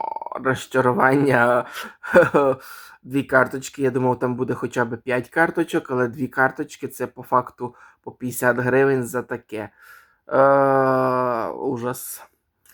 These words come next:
Ще й не мої любимі персонажі. Окей.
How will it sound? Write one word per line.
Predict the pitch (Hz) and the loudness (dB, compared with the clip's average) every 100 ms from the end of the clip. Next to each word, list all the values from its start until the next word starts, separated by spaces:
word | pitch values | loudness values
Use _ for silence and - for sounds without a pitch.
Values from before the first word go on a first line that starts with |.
| - _ | -20 _
Ще | _ 139 | _ 2
й | 139 | 4
не | 131 | 4
мої | 131 127 123 | 4 4 2
любимі | 120 123 123 | 0 0 -2
персонажі. | 120 120 - 123 120 117 120 175 _ | -6 -12 -10 -6 -6 -6 -12 -16 _
Окей. | 143 147 - 123 117 107 | -8 -8 -6 -4 -2 -4